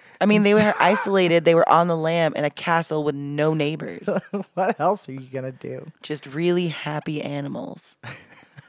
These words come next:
Speaker 1: that are probably on drugs, much like Miss Jessica was. <laughs>
Speaker 2: <laughs>
Speaker 1: It's like, "Here,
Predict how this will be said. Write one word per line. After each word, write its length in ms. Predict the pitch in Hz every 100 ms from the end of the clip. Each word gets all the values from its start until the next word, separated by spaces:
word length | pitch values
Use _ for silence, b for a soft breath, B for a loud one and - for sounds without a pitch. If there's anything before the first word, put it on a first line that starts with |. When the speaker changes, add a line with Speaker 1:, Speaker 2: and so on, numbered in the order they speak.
| B B B B B B _
Speaker 1:
that 160 | 139 139
are 80 | 139
probably 500 | - 151 151 160 156
on 120 | 151
drugs, 400 | 151 151 143 -
much 340 | 135 131 -
like 160 | 160 165
Miss 180 | 185 175
Jessica 520 | 156 214 - - 180
was. 520 | 147 143 143 151 -
<laughs> 0 |
Speaker 2:
<laughs> 280 | 269 640 679
Speaker 1:
It's 0 |
like, 880 | 220 262 302 208 214 190 170 185 -
"Here, 260 | 262 170